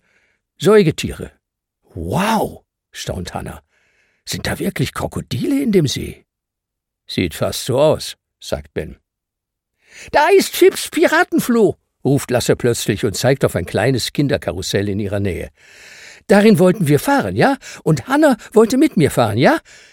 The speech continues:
Lasse hüpft auf der Stelle. „W-, wo ist das nächste Klo? Ich muss zuerst kurz pinkeln, sonst habe ich Angst, dass ich mitten während des Piratenflohflugs aufs Klo muss.“ Hannah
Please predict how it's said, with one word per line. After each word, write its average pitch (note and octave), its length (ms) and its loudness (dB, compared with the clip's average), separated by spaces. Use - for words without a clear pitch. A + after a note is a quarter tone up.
Lasse A2+ 380 -2
hüpft - 260 -2
auf F#2 140 -4
der - 80 -4
Stelle. F2 320 -2
„W-, - 120 -6
wo F#3 600 0
ist - 160 0
das F#3+ 120 2
nächste G3 300 2
Klo? A#3+ 360 2
Ich B2+ 140 -4
muss F#3 420 -2
zuerst - 360 0
kurz - 300 -4
pinkeln, D#3+ 500 2
sonst F3 260 -2
habe F3 120 0
ich - 140 -4
Angst, B3+ 260 -2
dass C#3 140 0
ich D#3 160 -6
mitten A#3 340 0
während F3 340 4
des F#3 140 2
Piratenflohflugs F#3+ 1120 0
aufs - 300 -2
Klo E3 260 2
muss.“ C3+ 320 -4
Hannah G2+ 360 -2